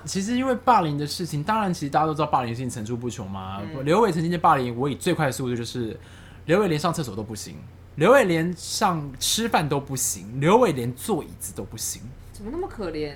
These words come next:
Speaker 1: 我霸凌的程度很高哦。啊，不是我霸凌人，是我，我被霸凌的程度很高。
Speaker 2: 哦，我知道，因为现在换你在霸凌别人。
Speaker 1: 我没有。
Speaker 2: 没有吗？
Speaker 1: 我有吗？谁？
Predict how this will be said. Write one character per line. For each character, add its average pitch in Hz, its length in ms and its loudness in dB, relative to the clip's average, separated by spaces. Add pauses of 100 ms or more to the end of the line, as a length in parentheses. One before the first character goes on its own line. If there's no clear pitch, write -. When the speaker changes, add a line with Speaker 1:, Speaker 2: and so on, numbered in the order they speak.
(160)
Speaker 1:
我 113 100 -10
霸 151 160 2
凌 110 80 -4
的 110 60 -6
程 104 180 -8
度 110 80 -8
很 98 100 -10
高 87 180 -12
哦。 87 80 -10 (580)
啊， - 200 -2
不 170 80 0
是 175 100 2
我 170 60 2
霸 143 120 6
凌 117 120 0
人， 104 120 -6
是 151 80 -6
我， 120 180 -4
我 113 140 -10
被 135 160 2
霸 131 240 8
凌 104 100 0
的 101 60 -4
程 95 160 -8
度 104 100 -6
很 92 120 -10
高。 - 180 -4
Speaker 2:
哦， 330 80 -2
我 233 40 -2
知 - 140 -6
道， 330 140 2
因 381 100 -2
为 403 80 -4
现 370 180 -2
在 359 60 -8
换 320 180 -4
你 165 60 -12
在 185 80 -10
霸 202 200 -2
凌 151 120 -8
别 143 160 -12
人。 143 100 0
Speaker 1:
我 190 60 8
没 160 280 8
有。 240 540 10 (1500)
Speaker 2:
没 247 140 -4
有 359 120 0
吗？ 269 380 0
Speaker 1:
我 277 100 8
有 269 140 12
吗？ 226 260 10
谁？ 196 500 6